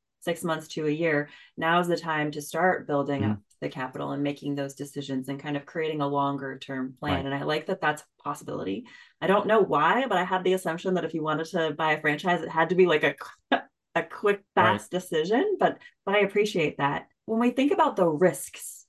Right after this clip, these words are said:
Speaker 1: in business in general, right? As an
Speaker 2: Mm-hmm.
Speaker 1: entrepreneur, there are risks. As a business owner, there are risks. I'm not sure why, but I always had the assumption that there were higher risks in owning a franchise, primarily because it costs you a lot of cash. But can you,
Speaker 2: Right.
Speaker 1: can you speak to the, the different risks involved?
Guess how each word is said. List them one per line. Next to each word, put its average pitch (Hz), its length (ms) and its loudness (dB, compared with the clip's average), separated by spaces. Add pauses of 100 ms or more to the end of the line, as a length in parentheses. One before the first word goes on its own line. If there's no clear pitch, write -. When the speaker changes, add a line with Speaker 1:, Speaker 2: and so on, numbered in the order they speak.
(100)
Speaker 1:
in 165 260 2
business 165 480 2
in 147 220 0
general, 139 400 -2
right? 147 220 0
As - 80 2
an 190 80 6
Speaker 2:
Mm-hmm. - 80 0
Speaker 1:
entrepreneur, 185 560 0
there 165 140 4
are 147 100 4
risks. 151 540 -2
As 151 160 -2
a - 20 -4
business 170 320 0
owner, 156 180 -2
there 139 200 2
are 139 60 0
risks. 147 420 -4 (580)
I'm 214 80 2
not 262 160 6
sure 269 120 6
why, 196 180 8
but 175 100 4
I 190 120 6
always 202 220 4
had 185 140 -4
the 170 120 0
assumption 160 460 -4
that 151 180 -2 (180)
there 165 180 2
were 160 280 4 (220)
higher 254 300 6
risks - 680 -4 (400)
in 165 300 0
owning 165 240 0
a 151 60 -8
franchise, 185 840 -2 (600)
primarily 202 360 6
because 165 260 0
it - 160 -6 (100)
costs 165 220 -6
you 160 60 -6
a - 20 -8
lot - 160 -6
of - 60 -20
cash. - 520 -2
But - 180 -4
can 247 120 4
you, 277 100 4
Speaker 2:
Right. - 180 -2
Speaker 1:
can 262 120 -2
you 302 40 -4
speak 277 240 2
to 254 100 0
the, 185 220 6
the 190 80 6
different 196 320 2
risks 175 320 -4
involved? 151 460 0